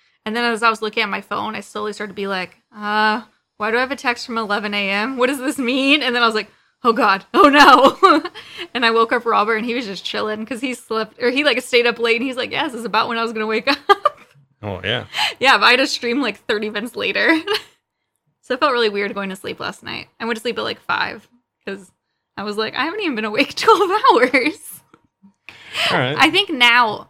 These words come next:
Speaker 1: what I, the point of this is, I think now, hopefully, my body is caught up from the twenty-four hours.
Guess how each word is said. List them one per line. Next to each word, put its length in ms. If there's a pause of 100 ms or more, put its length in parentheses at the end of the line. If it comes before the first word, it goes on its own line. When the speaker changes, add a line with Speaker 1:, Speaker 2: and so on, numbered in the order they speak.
Speaker 1:
what 180
I, 120
the 280
point 280
of 80
this 160
is, 100
I 100
think 200
now, 300
hopefully, 540
my 160
body 340
is 100
caught 200
up 140
from 100
the 60
twenty-four 360
hours. 340